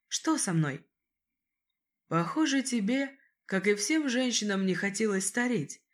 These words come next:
поэтому ты и осталась в том прекрасном возрасте», улыбнулся Феликс, слегка наклонив голову.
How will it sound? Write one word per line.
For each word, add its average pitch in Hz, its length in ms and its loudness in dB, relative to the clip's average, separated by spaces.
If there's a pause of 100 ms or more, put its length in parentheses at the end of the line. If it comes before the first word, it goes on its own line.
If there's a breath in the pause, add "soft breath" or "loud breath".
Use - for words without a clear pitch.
(300)
поэтому 170 440 2
ты 175 120 0
и 175 40 2
осталась 202 540 -2
в - 60 -14
том 277 220 -4
прекрасном 160 680 -2
возрасте», 160 640 -6 (560)
улыбнулся 185 520 0
Феликс, 262 360 -2
слегка 220 340 -2
наклонив 165 460 2
голову. 190 480 -4